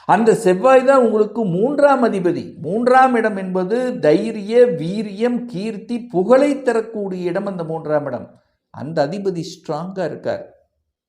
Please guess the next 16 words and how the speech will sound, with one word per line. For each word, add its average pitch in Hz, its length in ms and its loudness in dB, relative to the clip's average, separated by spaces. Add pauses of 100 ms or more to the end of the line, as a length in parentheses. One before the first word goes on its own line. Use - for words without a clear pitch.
(1000)
மூணாம் 262 420 4
இடம் 240 220 4
என்பது 214 280 0 (140)
பிரயாணம், 185 640 0 (160)
பிரயாணங்கள் 226 760 2
கிட்டும், 180 460 -8 (540)
தூரதேச 185 580 4
பிரயாணங்கள் 220 720 2
செல்லக்கூடிய 190 600 -6
வாய்ப்புகள், 190 680 -2
சந்தர்ப்பங்கள் 180 760 -4
இந்த 185 180 -4
கும்பராசி 196 520 -4
என்பவர்களுக்கு 160 640 -6
நிச்சயமாக 170 720 -6
ஏற்படுத்தும். 135 960 -4